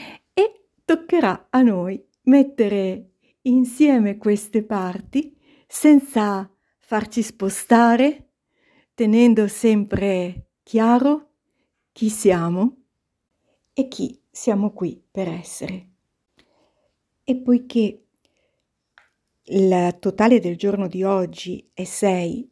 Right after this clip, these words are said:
e il sei ci parla di armonia, di bellezza e anche di scelte, siano le nostre scelte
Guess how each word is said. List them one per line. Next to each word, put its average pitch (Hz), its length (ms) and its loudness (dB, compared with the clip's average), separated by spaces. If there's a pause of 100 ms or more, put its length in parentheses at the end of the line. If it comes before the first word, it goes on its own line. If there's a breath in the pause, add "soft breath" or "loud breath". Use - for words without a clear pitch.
e 190 160 -2
il 190 80 -4
sei 226 280 2
ci 214 160 -10
parla 180 680 -4
di 202 160 -4
armonia, 196 760 -2
di 196 220 -4
bellezza 190 960 0
e 196 140 -6
anche 190 320 -6
di 190 100 -6
scelte, - 720 -6 (1200)
siano 196 480 -2
le 190 140 0
nostre 185 640 -6 (520)
scelte 190 720 -2